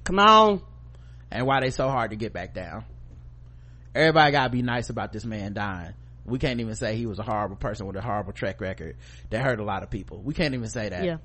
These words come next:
Speaker 1: Passing fucked up laws.
Speaker 2: Right.
Speaker 1: Affecting minority and brown people.
Speaker 2: But I, that's too mean, apparently. His law passing, not too mean. But this is too mean.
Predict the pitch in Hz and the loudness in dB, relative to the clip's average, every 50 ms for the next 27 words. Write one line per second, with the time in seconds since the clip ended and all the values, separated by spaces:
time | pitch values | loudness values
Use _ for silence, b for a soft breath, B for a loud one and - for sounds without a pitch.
0 | - - - - - - 190 180 175 170 - 170 - - 202 - - - 196 170 | -14 -18 -18 -8 -2 2 4 4 4 2 0 -4 -2 -4 -4 -2 0 0 2 4
1 | 175 185 180 175 170 170 165 151 147 143 - - - - - - - 120 123 117 | 6 6 8 8 8 8 6 4 2 -4 -8 -12 -18 -20 -20 -10 -4 -2 0 0
2 | 110 101 87 180 - - 202 190 - - 196 190 190 190 190 196 202 202 202 196 | 0 -2 -4 -2 2 4 4 4 6 4 4 6 8 8 8 10 12 12 12 12
3 | 190 190 190 185 170 202 202 208 208 202 190 - 233 214 202 - 214 208 196 185 | 12 10 6 6 6 6 8 8 8 8 8 10 8 8 10 10 12 12 12 12
4 | 175 156 131 - - - - - - 117 131 139 147 147 143 98 101 110 117 123 | 12 8 4 0 -8 -18 -18 -12 -8 -2 0 2 4 4 4 2 0 0 4 6
5 | 151 165 175 - - - 160 143 143 139 131 123 107 98 104 - - - - - | 6 8 6 6 2 0 0 2 2 0 0 -2 -2 -6 -8 -10 -12 -18 -18 -18
6 | - - - 117 117 - 139 123 113 110 101 95 107 120 165 156 135 160 180 190 | -18 -12 -8 -6 -2 0 0 0 0 -2 -4 -4 -2 0 0 2 4 6 8 10
7 | 196 190 185 214 180 170 170 160 160 147 143 135 143 143 123 - - 131 123 117 | 10 10 8 8 6 6 6 4 2 0 0 2 2 2 2 0 -2 -2 -2 -2
8 | 107 104 101 98 107 - - - - b b b b b b b b b b - | -2 -4 -6 -6 -8 -10 -12 -16 -18 b b b b b b b b b b -10
9 | 101 113 127 123 120 110 - - - - - 110 117 117 165 185 170 165 147 - | -6 -4 -2 -2 -2 -4 -4 -8 -16 -16 -12 -6 2 6 6 6 6 4 -2 0
10 | - 156 131 123 127 113 101 92 90 104 | 0 0 0 0 -2 -4 -4 -8 -10 -12